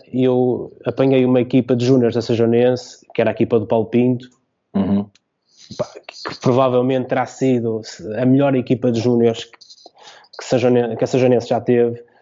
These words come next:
Speaker 1: e, hum, na altura era, era o professor Araújo, o treinador, o professor, o, o Alberto Bava era o treinador dos séniores,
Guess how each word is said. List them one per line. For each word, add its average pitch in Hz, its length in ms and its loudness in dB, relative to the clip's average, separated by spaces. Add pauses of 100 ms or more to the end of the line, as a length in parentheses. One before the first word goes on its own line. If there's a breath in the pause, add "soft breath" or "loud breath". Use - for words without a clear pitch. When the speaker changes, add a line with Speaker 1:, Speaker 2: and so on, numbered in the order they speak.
(300 soft breath)
Speaker 1:
e, 123 300 2 (180)
hum, 117 440 -6 (500)
na 117 160 -4
altura 123 340 0
era, 113 160 2 (120)
era 113 120 2
o 110 40 2
professor 113 300 -2
Araújo, 165 640 2
o 113 80 -6
treinador, 151 560 2
o 127 180 -8
professor, 117 320 -6
o, 120 440 -2
o 110 40 -4
Alberto 123 360 -2
Bava 123 220 0
era 120 100 0
o - 20 -6
treinador 117 260 0
dos 117 100 -10
séniores, 156 400 0